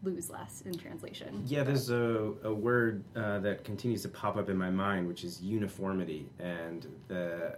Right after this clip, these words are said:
Speaker 2: idea of uniformity for various audiences to interpret something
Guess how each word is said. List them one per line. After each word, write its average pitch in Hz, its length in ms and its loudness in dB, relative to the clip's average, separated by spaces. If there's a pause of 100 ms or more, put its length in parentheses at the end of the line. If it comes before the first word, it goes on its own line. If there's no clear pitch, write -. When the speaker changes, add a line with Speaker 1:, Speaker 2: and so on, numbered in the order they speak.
Speaker 2:
idea 101 460 0
of 92 80 0
uniformity 90 760 -2 (360)
for 92 380 0 (880)
various 113 520 4
audiences 98 720 -2
to - 160 -6
interpret 92 540 -2
something 90 600 -4